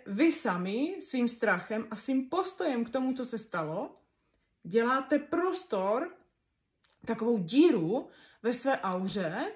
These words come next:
a potom tam může být cokoliv přístupno, cokoliv vlastně je kolem vás v nižší energii, m, podobné tomu strachu třeba, tak vás zasáhne a to vás začne ovládat. A vy potom začnete třeba, mm,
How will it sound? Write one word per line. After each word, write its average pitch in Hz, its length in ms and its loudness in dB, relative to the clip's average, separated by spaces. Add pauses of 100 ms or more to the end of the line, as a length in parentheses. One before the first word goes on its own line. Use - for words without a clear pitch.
(280)
a 180 80 -10
potom 311 540 2 (600)
tam 254 140 -2
může 330 240 6
být - 280 0
cokoliv 381 360 2
přístupno, 277 680 0
cokoliv 311 360 -2
vlastně 277 420 0 (320)
je 277 120 0
kolem 277 320 2
vás 247 400 2
v 220 160 0
nižší 262 360 2
energii, 233 880 2
m, 214 320 -2
podobné 240 360 2
tomu 240 240 0
strachu 196 420 -4
třeba, 330 440 0 (480)
tak 233 160 -2
vás 269 200 4
zasáhne 226 840 0
a 180 180 -16
to 233 120 2
vás 262 220 0
začne 226 360 -2
ovládat. 180 560 -4 (440)
A 190 80 -2
vy 262 80 4
potom 349 260 -2
začnete 285 380 2
třeba, 247 640 -2
mm, 202 360 -6